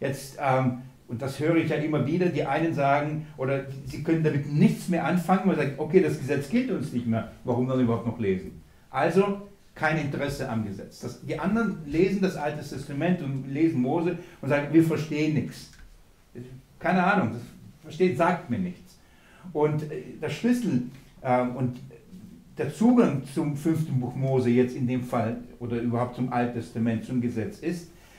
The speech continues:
dass wir es in Jesus Christus lesen. Und das ist ja etwas, was ich immer und immer und immer wieder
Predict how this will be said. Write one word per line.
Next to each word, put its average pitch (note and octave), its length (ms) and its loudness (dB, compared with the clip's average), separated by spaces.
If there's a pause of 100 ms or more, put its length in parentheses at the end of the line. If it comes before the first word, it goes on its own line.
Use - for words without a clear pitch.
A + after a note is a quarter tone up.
(160)
dass C3+ 220 -2
wir E3 180 6
es C3 140 -6
in C#3 100 -4
Jesus B2+ 380 -2
Christus G2+ 400 -8
lesen. F2+ 320 -8
Und A2 100 -6
das B2+ 160 -4
ist A#2+ 100 -8
ja A#2 100 -4
etwas, A#2 220 -8
was A2+ 160 -8
ich D3 220 -12
immer D#3+ 280 -2
und A2 220 -6
immer B2 300 -2
und G#2+ 140 -6
immer A2+ 260 0
wieder A2+ 340 0